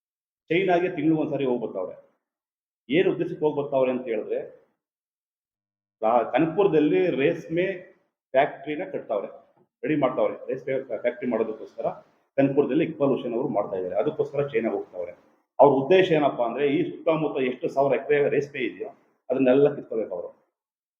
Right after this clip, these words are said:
ಇದನ್ನೆಲ್ಲ ಕಿತ್ಕೊಂಡ್ರೆ ಅವರು, ಆ, ಫ್ಯಾಕ್ಟ್ರಿ ಮಾಡ್ತಾ ಇದ್ರಲ್ಲ ಅವ್ರಿಗೆ ಅನುಕೂಲ ಆಗುತ್ತೆ ಅನ್ನೋ ಉದ್ದೇಶಕ್ಕೆ ಅವರು ಹೋಗ್ತಾ ಇರೋದು.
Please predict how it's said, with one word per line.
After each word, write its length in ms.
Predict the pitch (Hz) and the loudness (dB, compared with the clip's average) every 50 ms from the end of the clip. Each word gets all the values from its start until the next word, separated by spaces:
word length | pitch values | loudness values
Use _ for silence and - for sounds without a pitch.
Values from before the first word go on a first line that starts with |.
| _ _ _ _ _ _ _ | _ _ _ _ _ _ _
ಇದನ್ನೆಲ್ಲ 500 | 143 147 143 135 135 160 170 180 185 180 | 0 0 2 2 2 2 2 2 2 0
ಕಿತ್ಕೊಂಡ್ರೆ 420 | 180 170 - - 156 156 156 156 156 | -2 -4 -8 -6 -6 -6 -2 -2 0
ಅವರು, 400 | 143 147 147 151 139 135 131 120 | 2 2 2 0 0 -2 -2 -2
ಆ, 320 | 117 113 104 104 104 - - - _ _ - | -2 -4 -4 -6 -8 -10 -12 -18 _ _ -2
ಫ್ಯಾಕ್ಟ್ರಿ 340 | 135 151 156 - 180 175 | 0 0 0 0 -2 0
ಮಾಡ್ತಾ 200 | 156 139 131 - | 2 0 0 0
ಇದ್ರಲ್ಲ 160 | 117 - 185 185 | -2 0 2 2
ಅವ್ರಿಗೆ 220 | 160 180 196 175 | 2 2 2 2
ಅನುಕೂಲ 280 | 143 139 143 156 147 135 | 0 0 0 0 2 2
ಆಗುತ್ತೆ 320 | 123 110 113 - - 131 | 2 2 0 -4 -6 -6
ಅನ್ನೋ 140 | 123 113 107 | -8 -8 -6
ಉದ್ದೇಶಕ್ಕೆ 400 | 117 147 143 - 123 - 120 107 | -4 -6 -6 -6 -8 -12 -10 -10
ಅವರು 140 | 98 - - | -10 -10 -12
ಹೋಗ್ತಾ 300 | 180 110 107 - - 92 | -16 -18 -18 -18 -20 -20
ಇರೋದು. 300 | 90 92 _ _ _ | -20 -20 _ _ _